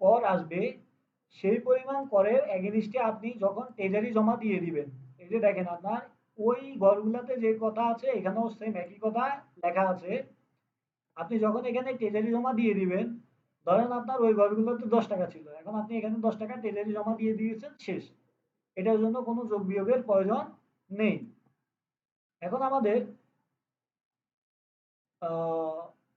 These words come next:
অংশ সাত নিয়ে আলোচনা শেষ, আমরা চলে যাচ্ছি অংশ আটে। অংশ আট হচ্ছে শুধুমাত্র ট্রেজারি জমার। এখন আমাদের ব্যাট এসেছিল,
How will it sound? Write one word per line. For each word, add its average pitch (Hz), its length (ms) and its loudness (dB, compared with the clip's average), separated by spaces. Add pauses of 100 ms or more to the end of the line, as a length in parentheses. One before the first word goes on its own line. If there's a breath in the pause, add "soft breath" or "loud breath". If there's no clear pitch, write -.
(220)
অংশ 190 180 0 (920)
সাত 190 180 2 (120)
নিয়ে 240 180 2 (220)
আলোচনা 196 360 0 (100)
শেষ, 175 200 0 (420)
আমরা 208 160 2 (100)
চলে 226 220 0
যাচ্ছি 202 200 2 (120)
অংশ 170 120 -4 (280)
আটে। 156 200 -6 (920)
অংশ 190 220 -4 (220)
আট 208 160 4
হচ্ছে 220 260 -8
শুধুমাত্র 220 420 0 (200)
ট্রেজারি 226 420 2
জমার। 143 280 -4 (1040)
এখন 247 160 -2 (100)
আমাদের 240 300 4 (960)
ব্যাট 214 200 4 (100)
এসেছিল, 240 320 -4